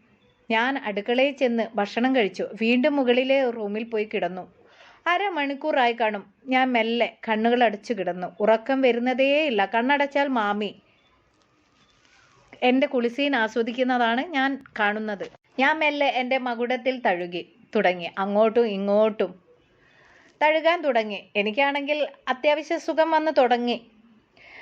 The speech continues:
ഞാൻ മാമി പുസ്തകം മുഴുവൻ വായിച്ചിട്ടുണ്ടെങ്കിൽ മാമിക്ക് ഇന്ന് ഉറങ്ങാൻ കഴിയില്ല. കാരണം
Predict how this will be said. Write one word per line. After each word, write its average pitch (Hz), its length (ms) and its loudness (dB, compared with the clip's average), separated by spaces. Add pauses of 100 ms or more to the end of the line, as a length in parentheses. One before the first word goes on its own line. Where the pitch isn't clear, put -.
(240)
ഞാൻ 330 240 2
മാമി 277 320 -2
പുസ്തകം 277 600 0
മുഴുവൻ 254 400 2
വായിച്ചിട്ടുണ്ടെങ്കിൽ 247 920 0
മാമിക്ക് 240 460 -4
ഇന്ന് 254 160 -2
ഉറങ്ങാൻ 226 460 -2
കഴിയില്ല. 190 260 0
കാരണം 196 640 -2